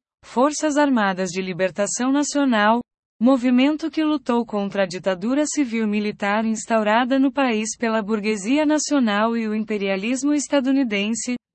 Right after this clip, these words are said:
para que as reformas de base propostas por João Goulart não atendessem às demandas da classe trabalhadora do campo e da cidade.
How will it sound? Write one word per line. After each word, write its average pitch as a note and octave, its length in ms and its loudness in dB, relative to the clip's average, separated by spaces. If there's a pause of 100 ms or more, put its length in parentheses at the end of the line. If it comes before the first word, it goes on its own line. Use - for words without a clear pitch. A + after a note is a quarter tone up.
(140)
para C4 240 2
que C4 120 -2
as B3+ 120 -2
reformas C#4 580 2
de C4+ 140 0
base G3 400 0
propostas G#3+ 680 -2
por A#3 160 -4
João A3+ 400 0
Goulart A#3+ 440 2
não B3+ 260 2
atendessem C4 680 0
às B3 100 -2
demandas B3 540 2
da C#4+ 120 2
classe F#3+ 400 -4
trabalhadora F3+ 720 -2
do C#4 140 0
campo B3 420 0
e C#4 80 2
da B3+ 140 2
cidade. E3+ 640 -4